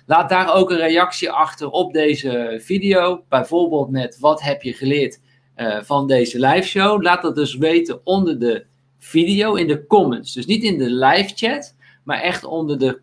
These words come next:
comments onder deze video. En dan gaan wij, eh, deze week daar ook iemand, eh, uit selecteren, eh, die, eh, de andere twee boeken nog gaan, eh, gaan krijgen. Ehm, dus leuk als je dat zou willen, willen doen. Kun je onder deze video doen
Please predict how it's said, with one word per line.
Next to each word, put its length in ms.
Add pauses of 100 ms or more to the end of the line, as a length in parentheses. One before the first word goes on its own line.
comments 420
onder 260
deze 320
video. 540
En 120
dan 140
gaan 220
wij, 360 (240)
eh, 200
deze 320
week 260
daar 160
ook 180
iemand, 400
eh, 200
uit 180
selecteren, 760 (600)
eh, 240
die, 340
eh, 120
de 80
andere 360
twee 280
boeken 280
nog 200
gaan, 240
eh, 200
gaan 160
krijgen. 520 (460)
Ehm, 480 (120)
dus 180
leuk 200
als 140
je 60
dat 200
zou 160
willen, 420
willen 240
doen. 320 (320)
Kun 160
je 120
onder 260
deze 600
video 440
doen 320